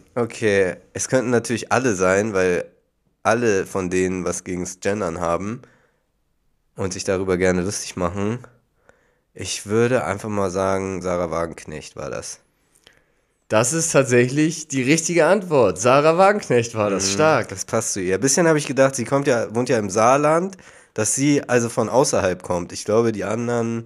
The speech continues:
Speaker 1: also Hubert Aiwanger und Markus Söder, die, glaube ich, die sind, die können das von, die erreichen das von zu Hause aus,
Speaker 2: Mm.
Speaker 1: dieses, dieses Event, wo sie hingehen. So habe ich mir
Speaker 2: Smart gedacht.
Speaker 1: abgeleitet. Und dieser A-F-D-Typ,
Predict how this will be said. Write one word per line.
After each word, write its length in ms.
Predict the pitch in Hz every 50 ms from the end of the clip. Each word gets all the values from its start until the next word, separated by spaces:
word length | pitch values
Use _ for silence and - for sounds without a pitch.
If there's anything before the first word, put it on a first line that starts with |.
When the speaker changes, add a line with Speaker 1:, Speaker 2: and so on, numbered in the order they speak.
| - _ _ _ _ _ _ _ _ _ _ _ -
Speaker 1:
also 340 | 104 104 101 107 107 101
Hubert 280 | 113 131 127 120 107 85
Aiwanger 600 | 90 113 123 127 131 131 131 127 127 120 117 107
und 140 | 107 107 107 107
Markus 340 | 107 110 110 110 104 - -
Söder, 260 | 120 127 131 131 117
die, 80 | 110 104
glaube 260 | 107 110 113 107 104
ich, 80 | 101 104
die 120 | - 101
sind, 380 | 95 107 107 104 104 101 90 92
die 100 | 98 90
können 200 | - 117 107 107
das 280 | 101 101 95 - - -
von, 400 | - - 104 98 92 76 - - _ _ _ _ _ _ _ _ _ -
die 120 | 107 107
erreichen 340 | 90 104 104 110 110 107 120
das 120 | 104 95
von 160 | - - 107 95
zu 160 | - 104 98
Hause 280 | 107 113 117 104 87
aus, 180 | 80 85 87 117
Speaker 2:
Mm. 100 | 123 127
Speaker 1:
dieses, 380 | 135 135 131 123 117 104 95 92
dieses 280 | 98 87 87 85 -
Event, 460 | 98 98 82 90 87 87 87 85 -
wo 100 | - 87 85
sie 160 | 85 87 82
hingehen. 340 | 92 90 87 82 80 80 82
So 120 | 92 95 95
habe 100 | 90 90
ich 120 | 90 -
mir 60 | 92 85
Speaker 2:
Smart 260 | 113 127 135 131 123
gedacht. 360 | 120 110 104 113 117 110 104 -
Speaker 1:
abgeleitet. 480 | - 101 92 95 92 90 87 92 87
Und 140 | 95 95 90
dieser 220 | 92 95 98 80 95
A-F-D-Typ, 800 | 98 95 92 - - 107 110 110 - - 127 123 113 117 -